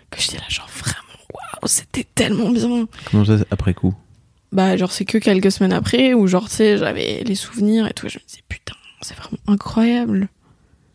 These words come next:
Speaker 1: Et genre, ça m'a vraiment permis aussi de découvrir qu'en fait, je kiffe bien le cinéma, que vraiment donner mon point de vue, euh, dans toutes les vidéos, les photos que je prends, et cetera, c'est vraiment aussi un truc que je kiffe.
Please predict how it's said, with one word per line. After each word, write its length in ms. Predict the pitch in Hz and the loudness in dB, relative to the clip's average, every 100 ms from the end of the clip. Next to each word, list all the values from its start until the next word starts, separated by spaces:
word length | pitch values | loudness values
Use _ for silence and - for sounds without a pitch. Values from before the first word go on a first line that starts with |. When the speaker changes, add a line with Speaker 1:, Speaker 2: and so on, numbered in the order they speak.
| _ _ _ _ _ - | _ _ _ _ _ 0
Speaker 1:
Et 240 | 196 185 180 | 4 6 6
genre, 160 | 185 | 4
ça 100 | - | 4
m'a 140 | 190 180 | 4 4
vraiment 300 | 180 196 202 | 4 4 4
permis 320 | 202 185 196 | 2 4 2
aussi 180 | 190 196 | 0 -2
de 180 | 190 196 | 0 0
découvrir 340 | 190 - 208 - | -2 -6 -10 -8
qu'en 120 | 202 | -8
fait, 160 | 196 | -6
je 80 | - | -8
kiffe 180 | - 190 | -8 -4
bien 140 | 180 | -4
le 60 | 190 | -4
cinéma, 640 | - 196 196 214 226 233 254 - _ _ _ - | -4 -2 0 2 0 -2 -4 -16 _ _ _ -8
que 400 | 202 190 185 175 | -2 0 0 0
vraiment 320 | 196 190 202 | -2 0 0
donner 220 | 190 190 | 2 2
mon 140 | 185 185 | 0 0
point 180 | - 202 | 2 2
de 80 | |
vue, 460 | 185 202 214 214 208 | 4 4 4 2 2
euh, 300 | - - - | 2 0 -2
dans 280 | 190 185 - | -4 -6 -8
toutes 180 | - - | -10 0
les 60 | 196 | 0
vidéos, 340 | 180 190 196 | 2 4 4
les 100 | 190 | 4
photos 280 | 190 190 185 | 0 -2 0
que 60 | 180 | 0
je 60 | |
prends, 340 | 180 - 208 202 | -2 -4 -4 -4
et 60 | - | -6
cetera, 240 | 208 208 | -6 -6
c'est 80 | - | -4
vraiment 240 | 170 180 | -2 0
aussi 200 | 202 - | 0 -2
un 40 | 208 | -4
truc 160 | 214 | -2
que 80 | - | -2
je 100 | 214 | -4
kiffe. 500 | - 233 240 247 - | -4 -2 0 -2 -8